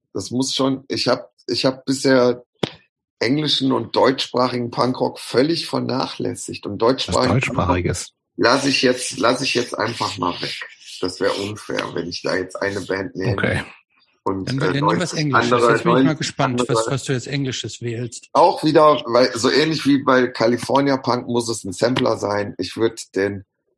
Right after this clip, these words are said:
Speaker 1: zweiten Rough Trade Sampler nehmen. Der erste Rough Trade Sample heißt, glaub ich, Wanna Buy a Bridge.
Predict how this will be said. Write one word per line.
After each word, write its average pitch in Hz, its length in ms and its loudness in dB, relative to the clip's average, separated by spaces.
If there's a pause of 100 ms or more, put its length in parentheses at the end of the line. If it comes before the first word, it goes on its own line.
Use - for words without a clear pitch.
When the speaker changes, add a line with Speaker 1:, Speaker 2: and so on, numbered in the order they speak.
(720)
Speaker 1:
zweiten 139 520 0
Rough 123 340 2
Trade 113 280 2
Sampler 110 460 -2
nehmen. 95 340 -4
Der 85 120 0
erste 104 280 -2
Rough 95 200 -4
Trade - 200 -6
Sample 104 480 -8
heißt, 92 320 -6
glaub 85 240 -8
ich, - 240 -14 (420)
Wanna 101 300 0
Buy 87 360 0
a 87 40 0
Bridge. 101 720 -6